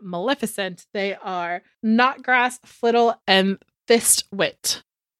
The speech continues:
So I'm gonna rewatch that movie so that I know. And then they're also in The Descendants Two,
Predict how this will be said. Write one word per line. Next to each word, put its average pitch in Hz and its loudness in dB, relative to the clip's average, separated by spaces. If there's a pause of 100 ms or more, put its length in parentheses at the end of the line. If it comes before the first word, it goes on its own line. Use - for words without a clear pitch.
So - -6
I'm 175 0
gonna 196 2
rewatch 170 -2
that - -2
movie 180 2
so 180 -2
that 170 2
I 175 2
know. 214 -8 (200)
And 240 4
then 277 8
they're 247 6
also 226 6 (180)
in 214 4 (300)
The 220 4
Descendants 240 2
Two, 208 -2